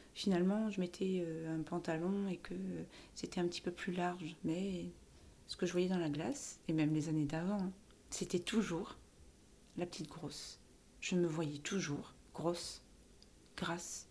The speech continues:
toujours, toujours, toujours. Et pourtant, euh, je me rappelle de la veille de l'oral professionnel, je suis allée dans un magasin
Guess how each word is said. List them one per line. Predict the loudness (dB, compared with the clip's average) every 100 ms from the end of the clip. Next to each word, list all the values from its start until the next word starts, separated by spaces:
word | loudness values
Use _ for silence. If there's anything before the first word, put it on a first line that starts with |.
| 4
toujours, | 6 6 2 -6 -16 -20 0
toujours, | 2 2 -2
toujours. | 0 2 2 -4 -12 -2
Et | -2
pourtant, | -2 -2 2 2 0 -12 -12 -12 -12 -2
euh, | 0 2 0 -2 -4 -6
je | -2
me |
rappelle | -2 0 0
de | 0 0
la | 0 -2
veille | 2 2
de | 4 0
l'oral | 0 -4
professionnel, | -2 -4 -4 0 0 2 2 0 -2
je | -8
suis | -6 -4
allée | -2
dans | -2 -2 0
un |
magasin | 0 2 2 0 0 0